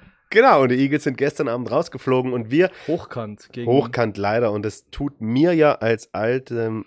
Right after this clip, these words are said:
Speaker 1: Eagles-Fan richtig weh.
Speaker 2: Ah, mir tut's nicht weh. Mir tut nur weh, dass der Travis, äh, dass der Jason Kelce
Speaker 1: Heute sein
Speaker 2: Retirement.
Speaker 1: Retirement.
Speaker 2: Das tut weh, aber ansonsten, äh, ja,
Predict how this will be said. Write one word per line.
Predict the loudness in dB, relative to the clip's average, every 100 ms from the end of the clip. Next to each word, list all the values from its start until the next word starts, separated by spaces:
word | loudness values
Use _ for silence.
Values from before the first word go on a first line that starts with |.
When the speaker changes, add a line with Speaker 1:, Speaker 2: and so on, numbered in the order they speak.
| -10
Speaker 1:
Eagles-Fan | -8 -4 -6 -6 -10 -10 -10 _ -8
richtig | -8 -8 -18 -16
weh. | -18 -18 -12
Speaker 2:
Ah, | -6
mir | -4
tut's | -2 -6
nicht | -8 -10
weh. | -6
Mir | -4
tut | -2
nur | 0 2
weh, | 2
dass | 0 -2
der | -6
Travis, | -6 -4 -4 -6
äh, | -6 -4
dass | -6 -6
der | -6
Jason | -4 -8 -8 -12
Kelce | -10 -10 -10 -10 -8 -2
Speaker 1:
Heute | 0 0 0
sein | 0 0
Speaker 2:
Retirement. | -4 -6
Speaker 1:
Retirement. | -6 -6 -8 -12 _ _
Speaker 2:
Das | 2 2
tut | 2 -2
weh, | -2 -4
aber | -4 -2 -2 -2 _ _ _ _
ansonsten, | -6 -4 -4 -4 -8 -6 -4 -4
äh, |
ja, | -2 -2 -2 -4 -4 -6